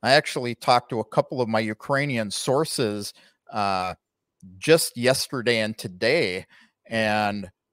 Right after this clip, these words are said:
I was told that the Ukrainian military has confirmed that they have a shortage of, uh, air defense missiles. Uh, Lieutenant General Sergei Naev said that there are only enough man pads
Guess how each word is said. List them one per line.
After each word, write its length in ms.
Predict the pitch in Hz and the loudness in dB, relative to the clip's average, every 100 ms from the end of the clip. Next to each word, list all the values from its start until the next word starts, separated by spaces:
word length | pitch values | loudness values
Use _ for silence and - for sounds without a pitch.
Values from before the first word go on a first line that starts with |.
| - | 0
I 160 | 110 | 2
was 240 | 139 139 - | 4 0 -4
told 340 | - 139 135 | -2 -2 0
that 220 | 120 113 - | 0 0 -2
the 60 | |
Ukrainian 920 | 110 104 - 147 151 165 160 143 135 | -8 -8 -4 -2 -2 -2 -2 -2 -2
military 680 | 139 170 147 - 110 110 107 | 0 2 2 2 -2 0 -2
has 340 | 107 117 131 | 0 2 2
confirmed 840 | - 135 113 - 165 165 117 104 104 - _ _ _ | -4 -6 -8 -4 0 0 0 -4 -8 -14 _ _ _
that 360 | 110 120 113 - _ _ _ _ _ _ _ 101 | 2 6 6 4 _ _ _ _ _ _ _ 4
they 160 | 131 | 8
have 180 | 139 143 | 8 6
a 60 | 135 | 2
shortage 560 | - 120 127 123 110 | 0 0 0 -4 0
of, 300 | 131 127 123 - - - | 0 0 -6 -16 -8 -2
uh, 240 | 131 127 - | 0 0 2
air 160 | 147 | 2
defense 480 | 196 220 151 110 - | 2 0 0 -2 -4
missiles. 560 | 104 98 101 - - - _ _ _ - | -6 -6 -6 -8 -14 -18 _ _ _ -8
Uh, 480 | 101 98 98 101 90 - | -2 0 0 0 -6 -14
Lieutenant 600 | 107 113 - 143 160 127 | -12 -10 -2 0 0 -2
General 520 | 107 123 143 139 135 | 2 2 2 2 0
Sergei 600 | - - 143 151 151 147 | 0 -2 0 0 2 2
Naev 640 | 143 127 127 135 123 120 | 2 2 6 8 6 2
said 460 | - - - 123 104 | -4 0 4 4 4
that 220 | 113 110 - | 4 4 2
there 160 | 117 113 | -2 -2
are 120 | 117 - | -4 -4
only 400 | 147 175 175 151 | 0 2 2 0
enough 340 | 147 135 131 117 | 2 2 2 -2
man 500 | 110 110 135 165 170 | -2 2 2 2 -2
pads 640 | - 98 85 87 104 - | 0 0 0 -4 -8 -10